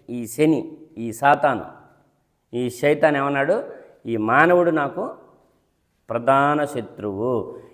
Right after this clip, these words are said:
ఇతన్ని దేవుడి మార్గం మీద నుంచి దారి తప్పేయటమే నా మొట్టమొదట లక్ష్యం" అన్నాడు. మరి దారి తప్పకుండా ఉండాలంటే మనం ఏం చేయాలి? భగవద్గీతలో చెప్తాడు, ఖురాన్లో చెప్తాడు, బైబిల్లో చెప్తాడు దైవం,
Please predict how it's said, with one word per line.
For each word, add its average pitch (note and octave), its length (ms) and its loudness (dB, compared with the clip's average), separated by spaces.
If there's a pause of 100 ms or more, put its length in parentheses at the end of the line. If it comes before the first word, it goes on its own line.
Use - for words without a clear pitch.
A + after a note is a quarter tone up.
ఇతన్ని E3+ 420 2
దేవుడి E3+ 440 4
మార్గం E3 520 4
మీద D#3 240 4
నుంచి D#3 240 -4
దారి D3+ 560 6
తప్పేయటమే D3+ 500 -2
నా D3+ 280 2
మొట్టమొదట C#3 840 0
లక్ష్యం" C3+ 380 -2
అన్నాడు. G2+ 260 -10 (2500)
మరి F3 100 4
దారి F#3 420 8
తప్పకుండా G3+ 460 2
ఉండాలంటే F#3+ 440 6
మనం E3+ 300 4
ఏం F#3+ 140 2
చేయాలి? F3 920 2 (460)
భగవద్గీతలో F3 640 2
చెప్తాడు, F#3+ 560 2
ఖురాన్లో D#3+ 360 4
చెప్తాడు, F3+ 460 2
బైబిల్లో E3 420 4
చెప్తాడు F3 420 -2
దైవం, D#3+ 400 2